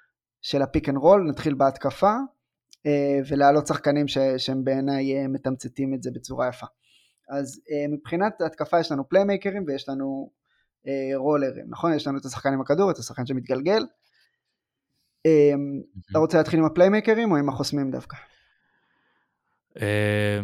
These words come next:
Speaker 2: בוא,
Speaker 1: אני
Speaker 2: בוא
Speaker 1: אתן
Speaker 2: נתחיל
Speaker 1: כאילו
Speaker 2: עם החוסמים,
Speaker 1: טייפקאסטים.
Speaker 2: את האמת. בוא נתחיל עם החוסמים.
Speaker 1: כן, נכון? בא לי גם. אוקיי, אז חוסמים, אנחנו דיברנו על, אה, sleep the screen, כאילו על הסליפ, דיברנו על הפליפ. אה, הפליפ זה כשאתה משנה את הכיוון של החסימה ברגע האחרון, זה קצת מסוכן כי זה יכול להיות לא חוקי אם ה-,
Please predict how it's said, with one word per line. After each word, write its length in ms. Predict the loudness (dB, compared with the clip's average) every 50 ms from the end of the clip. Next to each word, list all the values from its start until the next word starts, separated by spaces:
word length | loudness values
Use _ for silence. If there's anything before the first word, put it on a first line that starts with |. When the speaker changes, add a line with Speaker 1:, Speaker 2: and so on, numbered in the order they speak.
| -6 -8 -4
Speaker 2:
בוא, 120 | -2 -2 -2
Speaker 1:
אני 100 | -2 -2 -2 0
Speaker 2:
בוא 100 | 0 2
Speaker 1:
אתן 80 | 2 2
Speaker 2:
נתחיל 160 | 0 2 2
Speaker 1:
כאילו 140 | 2 2 4
Speaker 2:
עם 40 |
החוסמים, 160 | 4 4 2 2 4 4
Speaker 1:
טייפקאסטים. 300 | 4 4 4 2 0 -2
Speaker 2:
את 60 | -4
האמת. 380 | -4 -4 -4 -6 -8 -10 -14 -20 -20 _ _
בוא 100 | -6 -4
נתחיל 180 | -4 -2 -2 -2 -2
עם 60 | -2
החוסמים. 380 | -4 -4 -4 2 4 6 6 6
Speaker 1:
כן, 60 | 4
נכון? 360 | 4 4 4 4 4 4 4
בא 140 | 6 6 6
לי 80 | 6
גם. 220 | 4 2 2 2 0 -4 -12 -20 -20 _ -6 _
אוקיי, 280 | 0 2 4 4 4 4
אז 160 | 2 0 0
חוסמים, 460 | 0 -2 -2 0 2 4 4 4 4
אנחנו 440 | 4 4 2 2 2 0 0 0 2
דיברנו 360 | 2 4 6 6 6 6 6
על, 160 | 4 4 4 4
אה, 120 | 2 0
sleep 260 | -2 2 2 2 2
the 100 | 2 0
screen, 580 | -4 -4 -6 -4 -2 0 0 0 -2 -2 -4 -6 -4
כאילו 180 | -2 0 0
על 80 | 0 0
הסליפ, 440 | -2 -4 -2 2 2 2 2 0 -4
דיברנו 360 | -4 0 0 0 0 0 -2
על 60 | -4
הפליפ. 320 | -6 -4 -2 0 0 0 -2 -8 -18 -20 _ _ _ _ _ _ _ _ _ _ _ -6
אה, 540 | -2 -2 0 0 0 -2 -2 -4 -4 -4 -6
הפליפ 300 | -6 -2 0 0 0 2
זה 160 | 4 4 2 2 2
כשאתה 680 | 0 0 0 0 2 2 2 2 2 2 0 0 -2 -4 -8 _ _ _ _ -6
משנה 320 | -2 0 0 2 2 2
את 100 | 0 0
הכיוון 280 | -2 -4 -2 -2 -2 0
של 120 | 0 -2
החסימה 380 | -2 -2 -4 -4 -2 -2 0 0
ברגע 300 | 0 0 0 2 2 2
האחרון, 340 | 2 2 2 2 2 0 0
זה 80 | -2
קצת 200 | -6 -8 -8 -8
מסוכן 340 | -8 -8 -8 -4 -4 -4 -4
כי 100 | -4 -4
זה 120 | -4 -2 -2
יכול 220 | 0 0 -2 -2
להיות 160 | -2 -2 -4
לא 60 | -6
חוקי 320 | -6 -6 -8 -8 -6 -4 -4
אם 100 | -4 -4
ה-, 220 | -6 -8 -8 -10